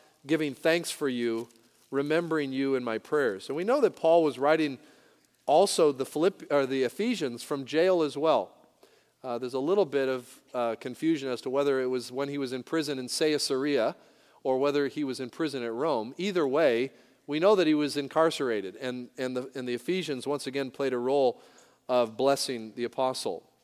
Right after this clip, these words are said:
We see this in Romans chapter one. Now, Paul had never, uh, uh, been to the Romans before he wrote them. Um,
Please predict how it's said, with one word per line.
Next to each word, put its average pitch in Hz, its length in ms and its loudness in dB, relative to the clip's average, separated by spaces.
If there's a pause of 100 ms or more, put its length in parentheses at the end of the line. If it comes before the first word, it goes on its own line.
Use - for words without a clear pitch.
(380)
We 156 180 -2
see 202 160 0
this 180 220 2
in 175 120 0
Romans 185 460 2
chapter 147 320 0
one. 180 200 2
Now, 135 120 2
Paul 170 320 4
had 143 180 0
never, 147 380 2 (200)
uh, 135 160 -6
uh, 120 180 -2
been 160 280 2
to 196 100 -4
the 147 140 2
Romans 135 440 0
before 139 340 -2
he 143 120 -6
wrote 139 320 0
them. 123 280 -2 (680)
Um, 113 440 -6